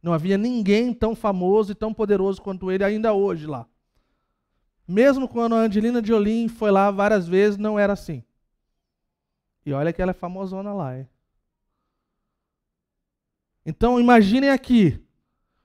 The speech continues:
o tanto de soldados que haviam para que isso acontecesse. Tá falando aqui de uma época onde era normal ter muitas pessoas.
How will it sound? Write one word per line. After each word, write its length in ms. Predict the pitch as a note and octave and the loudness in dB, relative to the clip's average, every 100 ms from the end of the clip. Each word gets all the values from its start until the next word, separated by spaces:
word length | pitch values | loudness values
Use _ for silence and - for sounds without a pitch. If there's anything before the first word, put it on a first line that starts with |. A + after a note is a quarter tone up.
| _ | _
o 100 | G3 | -10
tanto 340 | - C4 C#4+ B3+ | 0 0 0 -4
de 140 | A#3+ | -6
soldados 880 | - - C4 F#3+ E3+ G#3 B3+ B3+ G#3+ | -6 0 0 2 6 6 6 2 -2
que 140 | - | 0
haviam 500 | G3+ E3 E3 A3 B3+ | 2 2 -4 -4 -4
para 160 | A#3 G#3 | -2 -4
que 160 | - G#3+ | -4 -8
isso 160 | G#3 | -8
acontecesse. 880 | - F#3+ F3 - F#3 G#3 A#3+ - - _ _ _ _ _ _ _ _ _ - | -10 -6 -6 -6 0 0 0 -4 -20 _ _ _ _ _ _ _ _ _ 0
Tá 140 | A3 | 0
falando 500 | - A#3 G#3+ A#3+ C4 | 4 6 8 8 4
aqui 360 | A#3 A#3 A#3+ B3 | 0 0 -4 -2
de 120 | G#3+ | -2
uma 220 | B3 A#3 | 2 6
época 540 | A3 B3+ B3+ - A3+ G3+ | 6 6 0 -2 0 0
onde 520 | G#3 A#3+ A#3+ G3 A3+ | 0 -2 -2 0 2
era 160 | A3 | 4
normal 760 | A3 A#3+ G#3+ F#3 G3 A3+ C4 C4 | 2 0 -2 0 2 2 2 -2
ter 260 | - A#3 | -2 0
muitas 720 | A3 F#3 G3 G3 C4 D4+ B3+ - | 0 -2 -2 -2 -4 -4 -4 -2
pessoas. 720 | G3+ - F#3+ G#3 A#3+ - | -6 -4 -4 -2 -4 -8